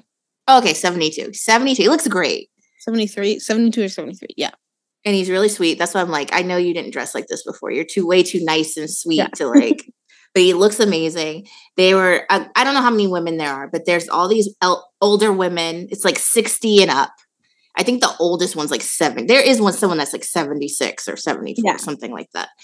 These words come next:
Speaker 1: Um, obviously, I'm not obviously, but all the white women are gone through. Like, I think we're now <laughs> week three where he's cut out the ethnic girls, which is fine. I'm not really bothered by that because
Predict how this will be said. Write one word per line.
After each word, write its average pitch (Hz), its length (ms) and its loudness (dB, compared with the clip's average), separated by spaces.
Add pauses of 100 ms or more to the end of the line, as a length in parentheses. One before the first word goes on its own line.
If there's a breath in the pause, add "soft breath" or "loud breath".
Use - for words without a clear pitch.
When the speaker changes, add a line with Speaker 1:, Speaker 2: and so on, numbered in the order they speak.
(440 loud breath)
Speaker 1:
Um, 165 540 2 (1400)
obviously, 226 1160 2
I'm 233 100 0
not - 100 -2
obviously, 156 640 -2
but 151 300 -4 (640)
all 277 180 8
the 277 80 4
white 202 280 2
women 156 460 -6 (280)
are 165 180 4
gone 143 300 0
through. - 300 -12
Like, 170 160 -4
I 180 80 2
think 226 320 2
we're 196 180 4
now 180 560 2 (360)
<laughs> - 300 -4
week 214 240 -4
three 175 340 2
where 175 300 0
he's 190 240 -4
cut 226 220 0
out 202 260 4
the 202 80 -2
ethnic - 340 -4
girls, 156 300 -6 (340 soft breath)
which 427 160 4
is 392 120 4
fine. 170 220 2
I'm 262 80 -4
not 302 100 4
really 214 160 4
bothered 160 320 0
by 185 140 -4
that 185 240 0
because 185 340 -4